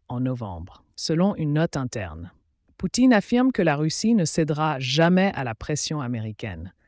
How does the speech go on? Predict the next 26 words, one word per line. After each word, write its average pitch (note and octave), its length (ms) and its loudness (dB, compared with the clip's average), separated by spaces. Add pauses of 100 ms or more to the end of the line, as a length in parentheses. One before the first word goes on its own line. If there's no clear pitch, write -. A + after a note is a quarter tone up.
(180)
met D3+ 180 0
en D#3+ 100 0
garde D3+ 460 0
sur - 320 -8
les B2 100 -6
missiles. G#2 640 -8 (1040)
Le C#3 120 -6
ministre D#3+ 440 0
mexicain D3+ 480 -2
de C#3 120 -4
l'Agriculture C3+ 920 -6 (180)
discutera F3 540 -2
avec C3+ 320 -6
son C3+ 240 -4
homologue C#3 520 0
américain C#3+ 760 -4
de B2+ 80 -8
la A#2 120 -6
réouverture D#3+ 680 0
de D3+ 80 -4
la A2+ 160 -6
frontière D3 600 -4
au B2+ 40 -8
commerce C3 460 -6
de A#2+ 80 -6
bétail C#3 640 -2